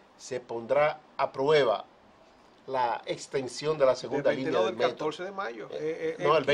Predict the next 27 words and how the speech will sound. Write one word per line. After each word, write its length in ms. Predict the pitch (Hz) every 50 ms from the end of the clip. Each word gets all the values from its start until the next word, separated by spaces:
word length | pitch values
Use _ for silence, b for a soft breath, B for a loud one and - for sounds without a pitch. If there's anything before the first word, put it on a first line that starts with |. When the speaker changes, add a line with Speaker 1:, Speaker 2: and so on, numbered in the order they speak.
| 147 147
Speaker 2:
quince. 60 | 151 135
Speaker 1:
de 80 | 127
mayo 260 | 120 123 120 117 117 113
van 80 | 113
a 20 | 110
ser 120 | - 107
las 80 | 107 101
elecciones, 320 | 104 95 95 95 87 87 92
el 80 | 101 107
próximo 400 | - - 113 107 - 113 104 92
año. 120 | 82 80 - - -
Speaker 2:
No. 160 | - - - - - - - -
Speaker 1:
Eh, 240 | - 98 110 120 135 - - - 185
me 80 | - 254
revisa 460 | 208 220 233 320 392 403 381 - -
y 40 | 233
tú 100 | 233 277
verás 180 | 269 254 254 240
que 60 | 226
va 60 | 233
a 40 | 233
ser 60 | 226
el 60 | 220 214
veinte 180 | 214 202 202 208
de 120 | 202 202
mayo. 380 | 196 196 175 151 135 120 113 - -
Speaker 2:
El, 240 | - 208 226 226